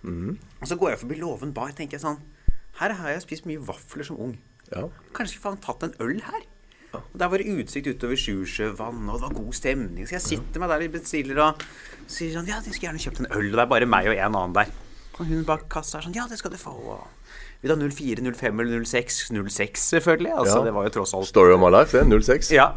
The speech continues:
Speaker 1: Ja.
Speaker 2: Det er ikke, vet du, det er, da må du i hvert fall revurdere ditt
Speaker 1: Ja.
Speaker 2: forhold til alkohol. Um, men de er lovlig.
Speaker 1: Ja.
Speaker 2: <laughs> Og så, eh, drikker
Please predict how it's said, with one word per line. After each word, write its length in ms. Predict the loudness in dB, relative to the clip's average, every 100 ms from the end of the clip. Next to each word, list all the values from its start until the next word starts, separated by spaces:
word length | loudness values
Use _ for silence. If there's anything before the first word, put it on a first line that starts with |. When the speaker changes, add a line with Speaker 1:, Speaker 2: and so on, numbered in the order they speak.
| 0
Speaker 1:
Ja. 180 | 2 4 4
Speaker 2:
Det 60 | 4
er 140 | 6 4
ikke, 320 | 2 2 4
vet 140 | 4 4
du, 60 | 4
det 80 | 6
er, 180 | 6 6
da 220 | 8 8
må 80 | 10
du 80 | 8
i 40 |
hvert 160 | 8 6
fall 160 | 6
revurdere 360 | 6 8 8 8
ditt 100 | 6
Speaker 1:
Ja. 80 | 8
Speaker 2:
forhold 180 | 8 8
til 100 | 8
alkohol. 280 | 10 8 8 4 -2 0 0 -2 -8 -10 -10 -12 -8
Um, 560 | -2 0 2 0 -2 -2
men 100 | 4
de 60 | 4
er 80 |
lovlig. 320 | 4 2 -2 -6 -18 -6 -2 4
Speaker 1:
Ja. 140 | 4 4
Speaker 2:
<laughs> 60 | -2 2 4 2 -4 -6 -6 -6 -10 -10
Og 280 | 0 2 2
så, 300 | 0 -2 -2 2
eh, 400 | 2 4 2 0
drikker 240 | -2 -2